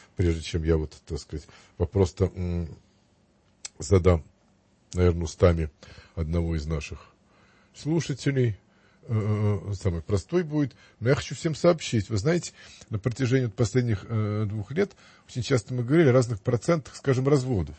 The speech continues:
настоящих браков, в том числе и христианских. И я всегда называл семьдесят пять в больших городах. В Москве, в Петербурге, в Екатеринбурге, в таких больших. А вот в городах маленьких, более патриархальных, так считается, пятьдесят.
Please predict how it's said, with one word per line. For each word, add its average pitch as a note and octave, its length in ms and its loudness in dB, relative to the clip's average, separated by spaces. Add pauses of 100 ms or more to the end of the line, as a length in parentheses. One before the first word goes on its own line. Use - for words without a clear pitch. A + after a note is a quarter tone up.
настоящих G2+ 580 2
браков, G#2 360 -2 (560)
в - 60 -20
том G2+ 100 -2
числе F#2 240 -4
и - 20 -16
христианских. - 640 -4 (380)
И A2 80 0
я D#3 100 4
всегда C#3 380 0
называл B2+ 380 2
семьдесят C#3 400 -2
пять F#2+ 240 4
в D#2 40 -16
больших E2 380 -4
городах. E2+ 400 -2 (500)
В D3 40 -10
Москве, A#2+ 400 -2
в - 60 -4
Петербурге, F#2 680 -6
в - 20 -6
Екатеринбурге, F#2 640 -6
в - 60 -20
таких F2 300 -6
больших. C3 400 -4 (500)
А D3 120 4
вот C#3 260 -2 (440)
в D3 180 -10
городах D3+ 320 0
маленьких, G3+ 380 -2
более A#2+ 240 0
патриархальных, F#2+ 640 2
так E2 180 -4
считается, - 420 -6
пятьдесят. B2 460 0